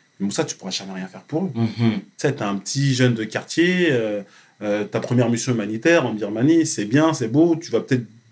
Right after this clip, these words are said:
Speaker 1: pouvoir faire des beaux discours quand tu vas rentrer en France, mais ça va pas aller
Speaker 2: Ça
Speaker 1: bien
Speaker 2: va
Speaker 1: loin.
Speaker 2: s'arrêter là.
Speaker 1: Ça va s'arrêter là. Euh, oui, effectivement, on a connu une force dans les réseaux sociaux à un certain moment, mais à cette époque-là, on était encore, euh, euh, pas assez,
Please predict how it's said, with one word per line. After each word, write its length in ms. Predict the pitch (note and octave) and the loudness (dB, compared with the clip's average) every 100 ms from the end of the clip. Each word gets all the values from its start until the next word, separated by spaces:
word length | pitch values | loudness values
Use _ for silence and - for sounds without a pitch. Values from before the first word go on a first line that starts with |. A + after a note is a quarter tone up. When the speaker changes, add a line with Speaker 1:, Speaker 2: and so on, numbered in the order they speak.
| _ | _
Speaker 1:
pouvoir 280 | B2+ C3+ B2+ | 2 4 4
faire 140 | C3 C3 | 4 4
des 100 | C3 | 6
beaux 160 | C3+ | 6
discours 420 | C#3 C#3 - E3+ - | 4 2 4 2 4
quand 120 | A#2+ | 0
tu 100 | B2 | 2
vas 80 | B2 | 2
rentrer 240 | A#2+ A#2+ | 2 0
en 60 | A#2 | 0
France, 300 | F#3+ F#3 C3+ | 2 2 2
mais 260 | A2+ G#2 - - - _ - | 0 -2 -8 -20 -20 _ -6
ça 140 | - | 0
va 80 | A2 | 2
pas 100 | A#2+ | 4
aller 100 | A#2 | 2
Speaker 2:
Ça 60 | A2+ | 4
Speaker 1:
bien 120 | D#3 | 6
Speaker 2:
va 80 | F#3+ | 6
Speaker 1:
loin. 120 | F3+ | 4
Speaker 2:
s'arrêter 280 | G#2 G2+ G#2 | 2 -2 -2
là. 200 | F#2+ E2+ | -2 -4
Speaker 1:
Ça 120 | - | -4
va 100 | A2+ | -2
s'arrêter 320 | A2 A2 G#2+ | 2 0 4
là. 320 | D#3+ F3+ C3 - _ _ - | 4 4 2 -6 _ _ -4
Euh, 460 | A2 A2+ A2+ A2 A2 | 2 2 2 0 0
oui, 120 | C3 | 0
effectivement, 480 | E3 C#3+ B2 C3 C#3+ | 0 0 -2 2 2
on 60 | C3 | 2
a 80 | G#2 | 0
connu 200 | B2 C3 | 4 6
une 140 | B2 | 6
force 320 | - E3 - | 4 2 2
dans 100 | A#2 | 0
les 60 | A2 | -2
réseaux 180 | A2 A2 | -2 -2
sociaux 380 | A#2+ A2 C#3+ B2 | -6 -4 0 0
à 40 | G2 | -2
un 40 | |
certain 280 | - - A2 | -8 -8 -4
moment, 300 | A2+ D#3+ F3+ | 2 4 4
mais 280 | A#2 G#2 G2+ F#2+ _ _ _ | 2 -2 -6 -10 _ _ _
à 60 | - | -12
cette 140 | - | -6
époque-là, 320 | B2+ A#2 D3 | -2 0 2
on 100 | C#3 A2 | 2 0
était 120 | A2+ | -4
encore, 400 | G#2+ C3 C#3+ A2+ | -4 2 2 2
euh, 360 | A2 G#2 G2 F#2+ - _ _ _ _ A2 | 0 -2 -6 -10 -14 _ _ _ _ -8
euh, 340 | G2+ G2+ G2+ F#2+ | -6 -4 -4 -2
pas 200 | - C3 | 2 2
assez, 400 | B2+ C#3 B2+ | 4 4 4